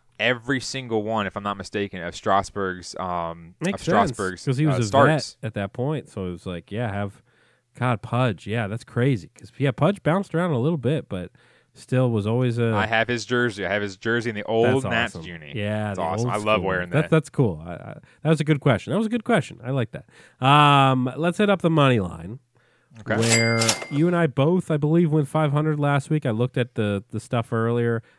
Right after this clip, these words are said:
Speaker 2: I think you got the Olympic basketball one, but then you didn't pick the Tigers win, right? 'Cause was that the
Speaker 1: <laughs> The,
Speaker 2: Tigers?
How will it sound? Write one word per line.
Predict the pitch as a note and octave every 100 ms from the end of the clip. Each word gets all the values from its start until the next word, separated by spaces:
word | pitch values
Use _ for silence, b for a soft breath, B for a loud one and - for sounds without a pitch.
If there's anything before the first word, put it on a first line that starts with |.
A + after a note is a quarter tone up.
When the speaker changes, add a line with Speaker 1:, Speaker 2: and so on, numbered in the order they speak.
| -
Speaker 2:
I |
think | A#2+ A2+
you | A2+
got | C3+ D3 -
the | B2+
Olympic | A2+ B2+ C3 A2+
basketball | A#2 A#2+ A#2 A#2+ A#2+ A2+
one, | A2+ A2 A2 G#2 b _
but | G2+
then | A2 G#2
you | F#2+
didn't | A#2+ A#2+ A2
pick | B2+ A2 -
the | G2
Tigers | - - A2+ A#2 A2 G2
win, | F#2 G#2 A2+ A2 G2
right? | G#2 A2 -
'Cause | A2
was | G#2+ G2+
that | -
the | -
Speaker 1:
<laughs> |
The, | -
Speaker 2:
Tigers? | A#2 A2+